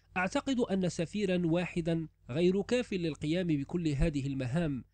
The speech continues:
حتى لا نثير تحاسد النصارى، فلهذا أرى أن تكون لنا سفارتان،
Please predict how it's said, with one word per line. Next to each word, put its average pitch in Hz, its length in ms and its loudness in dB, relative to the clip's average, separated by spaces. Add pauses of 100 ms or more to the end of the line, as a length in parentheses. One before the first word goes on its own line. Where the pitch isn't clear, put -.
(120)
حتى 165 460 -4
لا 175 160 2
نثير 185 460 -2
تحاسد 156 580 -2
النصارى، 139 640 -2 (360)
فلهذا 196 760 4 (280)
أرى 233 220 2
أن 202 220 0
تكون 214 400 0
لنا 190 340 2
سفارتان، 165 920 -2